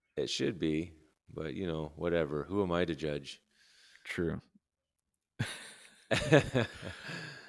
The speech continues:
Speaker 2: Oh, man. Here's what I wanted to ask you. Um, pickups. What's your opinion on pickups? What do you like?
Speaker 1: Um, you know, I'll try anything, but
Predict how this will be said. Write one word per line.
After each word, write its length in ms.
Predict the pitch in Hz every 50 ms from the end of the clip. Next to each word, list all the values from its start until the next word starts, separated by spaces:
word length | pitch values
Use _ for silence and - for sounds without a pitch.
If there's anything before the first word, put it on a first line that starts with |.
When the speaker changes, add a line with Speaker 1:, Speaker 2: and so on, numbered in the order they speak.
| - - - _ _ _ _ - - - - - - - _ _ _ _ _ _ _ -
Speaker 2:
Oh, 540 | - - 104 104 104 104 101 101 98 98 98
man. 460 | 95 95 95 92 90 90 87 87 - _ _ _ _ _ _ _ _ _ _ _ _ _ _ -
Here's 300 | - 135 131 135 127 113
what 100 | 117 101
I 40 | 98
wanted 260 | 98 98 98 92 92
to 100 | 92 92 85
ask 380 | 95 95 95 98 - - -
you. 300 | - 104 104 107 110 113 - -
Um, 440 | 110 107 104 98 95 90 90 90 90 - - -
pickups. 920 | - 147 143 143 - 120 98 92 85 73 - - - - - - - - _ _ _ _ _ _ _ _ _ -
What's 260 | 180 151 131 - -
your 100 | 139 127
opinion 360 | 123 - 143 135 131 127 127
on 140 | 123 123 117
pickups? 600 | - - 139 131 - - 113 95 92 92 - -
What 80 | 113 117
do 40 | 120
you 80 | 120 123
like? 440 | 120 117 117 117 110 98 95 95 _ _ _ _ _ _ - - - - - -
Speaker 1:
Um, 640 | - 123 131 135 135 139 151 151 151 151 147 135 123 - - - - - - - - - _ _ _ _ _ _ _ _ _ _ _ _ _ _ _ _ _ _ _ _ _ _ _ _ _ _ _ _ _ _ _ _ _ -
you 80 | 143 147
know, 100 | 151 147
I'll 100 | 147 151
try 300 | - - 156 151 170 175
anything, 760 | 151 131 139 160 165 135 - 101 92 87 85 85 82 76 - _ _ -
but 440 | - - 107 104 101 - - -